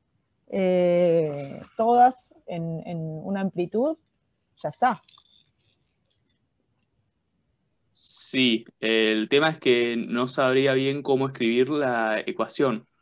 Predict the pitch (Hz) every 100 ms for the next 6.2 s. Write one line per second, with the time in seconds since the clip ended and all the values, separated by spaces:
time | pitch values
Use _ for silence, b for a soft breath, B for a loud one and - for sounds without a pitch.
0 | _ 113 107 98 - _ _ _ _ -
1 | 117 120 117 - 113 110 107 107 107 107
2 | 107 107 - - 90 113 110 - 120 120
3 | - 143 139 147 165 - 359 415 - 117
4 | 113 110 110 107 110 120 127 123 147 147
5 | 165 165 - 117 117 110 110 120 117 131
6 | 110 113